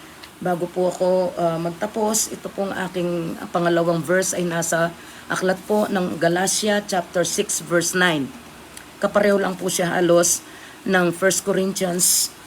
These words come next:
chapter fifteen verse fifty-eight. Sabi po rito sa Galatians chapter six verse nine, ang sumusu-, ah, "Kaya't huwag kayong magsawa sa paggawa ng mabuti.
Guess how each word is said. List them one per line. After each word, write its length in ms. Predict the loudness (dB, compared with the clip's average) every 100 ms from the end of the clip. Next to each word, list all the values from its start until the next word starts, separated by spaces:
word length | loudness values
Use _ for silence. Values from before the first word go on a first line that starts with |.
| -20 -10
chapter 320 | -6 -2 -2
fifteen 480 | -2 -2 -2 0 0
verse 240 | 0 -4
fifty-eight. 720 | -4 -6 -4 0 4 4 2 -2
Sabi 240 | -2 -2 0
po 100 | 0
rito 240 | 0 -2
sa 240 | 0 0 0 -8 -20 -20 -16 0
Galatians 720 | 2 4 2 2 2 2 0
chapter 320 | -2 -2 -2
six 240 | -2 -2 -2
verse 320 | 0 0 0
nine, 320 | 0 0 0 -4 -10 -14 -14 -16 -18 -20 -20 -2
ang 80 | 0
sumusu-, 560 | 4 4 4 2 -2 0
ah, 400 | 2 2 2 -2 -8 -18 -18 -20 -20 -20 -20 -18 -2
"Kaya't 340 | 4 4 4
huwag 240 | 2 2 4
kayong 340 | 4 6 6 6
magsawa 800 | 6 4 2 4 6 8 6 6 0 -14 -10
sa 160 | -2 2
paggawa 480 | 2 6 8 8 6
ng 160 | 4
mabuti. 560 | 2 2 0 0 -2